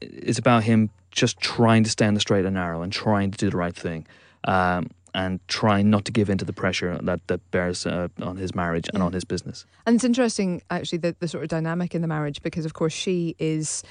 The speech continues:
Speaker 2: she's meant to be a gangster's daughter.
Speaker 1: Yes.
Speaker 2: So she is a lot more willing to, to bend the rules
Speaker 1: Yeah, she's very,
Speaker 2: than he
Speaker 1: she's
Speaker 2: is.
Speaker 1: very happy to go to the mattresses.
Speaker 2: Yes.
Speaker 1: And he is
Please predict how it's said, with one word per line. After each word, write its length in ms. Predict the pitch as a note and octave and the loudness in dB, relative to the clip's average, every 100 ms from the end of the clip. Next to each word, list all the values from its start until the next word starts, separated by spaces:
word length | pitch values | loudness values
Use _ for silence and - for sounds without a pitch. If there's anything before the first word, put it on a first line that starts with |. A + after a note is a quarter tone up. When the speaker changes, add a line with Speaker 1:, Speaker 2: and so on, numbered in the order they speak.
| - | -10
Speaker 2:
she's 160 | - A#3 | -2 2
meant 160 | A3+ G#3 | 2 2
to 40 | |
be 100 | F3 | 0
a 40 | |
gangster's 560 | D#3+ E3+ E3 - D#3+ D#3 | 0 -2 -2 -4 -6 -6
daughter. 300 | E3 E3+ E3+ | -4 -2 0
Speaker 1:
Yes. 160 | - - | 0 2
Speaker 2:
So 320 | F#3 E3 D#3+ - - | 0 0 -2 -6 -12
she 340 | - G#3 G3+ G3 | -6 -2 0 0
is 280 | F3 E3+ - - | 0 -2 -4 -4
a 80 | F#3 | -4
lot 360 | F3 F#3 F#3+ | 0 0 0
more 160 | F#3 F3 | 0 0
willing 440 | E3+ E3 D#3+ D3+ | 0 -2 -4 -6
to, 460 | D3+ - D#3+ D3 D3 _ _ _ | -6 -6 -6 -6 -10 _ _ _
to 120 | - F3 | -10 -6
bend 320 | E3+ E3 D#3 | -4 -4 -4
the 60 | |
rules 400 | D#3 D3+ C#3+ - | -4 -4 -6 2
Speaker 1:
Yeah, 160 | - G2+ | 4 4
she's 240 | - F#3+ | 4 4
very, 320 | - F3 D#3+ D#3 | 6 6 6 4
Speaker 2:
than 80 | |
he 40 | - | 4
Speaker 1:
she's 220 | F#3 F3+ | 4 4
Speaker 2:
is. 60 | - | 6
Speaker 1:
very 180 | D#3+ | 6
happy 220 | C3+ C#3 A#2+ | 8 6 6
to 80 | |
go 100 | A#2+ | 6
to 80 | A2+ | 8
the 80 | G#2+ | 6
mattresses. 540 | G2+ - - - - G3 | 4 0 -8 -8 -4 0
Speaker 2:
Yes. 380 | D#3 - - - | -2 -2 -8 0
Speaker 1:
And 100 | A2 | 2
he 320 | A#2 A#2+ G#2+ | 6 8 8
is 160 | G#2 | 4